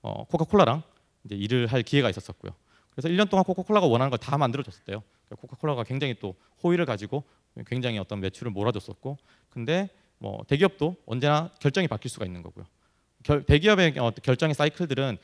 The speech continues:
대부분은 뭐 일 년 단위로 바꾸기 때문에 그렇게 해서 일 년 다음 내년을 보고 있는 스타트업한테 결정이 바뀌는 순간 그 스타트업한테는 사실은 일 년이라는 시간이 사실 문을 닫을 수 있는 시간인 거죠. 그래서, 어,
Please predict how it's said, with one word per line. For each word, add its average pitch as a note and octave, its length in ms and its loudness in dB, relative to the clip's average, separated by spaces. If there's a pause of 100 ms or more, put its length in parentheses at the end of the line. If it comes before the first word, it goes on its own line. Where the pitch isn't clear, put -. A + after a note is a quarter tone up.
(220)
대부분은 D#3 520 2 (180)
뭐 A2 100 -6
일 D3+ 200 2
년 E3 160 4
단위로 A#2 380 -4 (220)
바꾸기 A2 300 -10
때문에 F#2 440 -10 (280)
그렇게 B2+ 280 -4
해서 F3 280 0
일 F3+ 160 -2
년 F3+ 580 2
다음 D#3+ 420 4
내년을 C3 340 2
보고 B2+ 180 -2
있는 A2 80 -4
스타트업한테 C3+ 560 -8 (280)
결정이 D#3 260 0
바뀌는 A#2 280 -4
순간 G2+ 300 -4 (300)
그 - 100 -20
스타트업한테는 F3+ 460 0
사실은 C3+ 500 -4
일 D3 80 -4
년이라는 D#3 260 0
시간이 C3 460 -6 (460)
사실 A#2+ 200 -8
문을 C3 220 -2
닫을 B2 160 2
수 G#2 100 -14
있는 A2+ 240 -12 (220)
시간인 A#2 280 -6
거죠. F2 180 -14 (760)
그래서, D#3+ 380 -2 (440)
어, - 140 -10